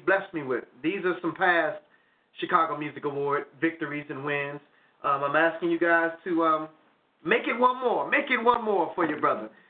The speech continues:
And with that being said, stay on the line 'cause we're gonna go to the phone line right now and find out what our listeners thought about our show.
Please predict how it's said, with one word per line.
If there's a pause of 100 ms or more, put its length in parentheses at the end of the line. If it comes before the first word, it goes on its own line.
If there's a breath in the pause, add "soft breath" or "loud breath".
(280 soft breath)
And (300)
with
that
being
said, (340 soft breath)
stay
on
the
line
'cause
we're
gonna
go
to
the
phone
line
right
now
and
find
out
what
our
listeners
thought
about
our
show.